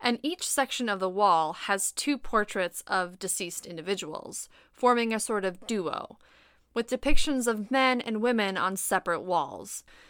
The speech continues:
Now, it's pretty obvious which skeletons are women because, not kidding, the skeletons are wearing skirts. A few of the male skeletons are also dressed in male costume or have certain accessories to mark them as male,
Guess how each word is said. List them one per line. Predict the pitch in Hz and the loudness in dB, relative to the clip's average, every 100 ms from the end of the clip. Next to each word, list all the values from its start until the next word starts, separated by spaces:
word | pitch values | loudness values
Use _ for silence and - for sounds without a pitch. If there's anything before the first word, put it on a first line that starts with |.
| - _ - | -20 _ -8
Now, | - | 0
it's | 226 | 0
pretty | - 320 285 | 2 2 6
obvious | 240 240 233 208 - | 6 6 4 2 0
which | 196 | -4
skeletons | - 196 185 190 190 | 0 2 2 -2 -4
are | 202 | -2
women | 214 269 240 214 208 | 2 4 4 0 -2
because, | - 208 208 196 180 - - | -8 -8 0 0 0 -4 -12
not | 180 180 170 190 | -10 0 2 2
kidding, | - 330 262 208 196 196 214 | 0 0 2 2 0 -6 -8
the | 208 | -6
skeletons | - - 247 233 247 226 | -4 0 2 2 0 0
are | 214 | 0
wearing | 196 185 175 175 | 0 0 -2 -4
skirts. | - - 160 - - - - - _ _ _ _ _ _ _ _ | -4 -4 -4 -6 -6 -4 -6 -10 _ _ _ _ _ _ _ _
A | - | -8
few | 226 285 359 | -2 2 2
of | 339 | 0
the | 302 | 0
male | 240 226 | 2 2
skeletons | 226 - 214 208 220 196 196 | 2 2 2 2 -2 -2 0
are | 190 | 0
also | - 202 - 233 | 2 0 0 -2
dressed | 196 190 180 - - | 2 4 4 0 -6
in | 196 | -4
male | 185 180 | -2 -4
costume | - 233 226 - 220 208 196 | 4 4 4 0 -2 -4 -4
or | 190 | -4
have | 196 185 | -2 -4
certain | - 214 185 | -4 -6 -6
accessories | 180 - - 226 - 208 196 - | -8 -6 -4 -4 -2 -4 -4 -6
to | 208 | -4
mark | 208 214 - | 2 0 0
them | 185 | -6
as | 147 156 - | -6 -8 -8
male, | 160 123 - - | -10 -10 -10 -14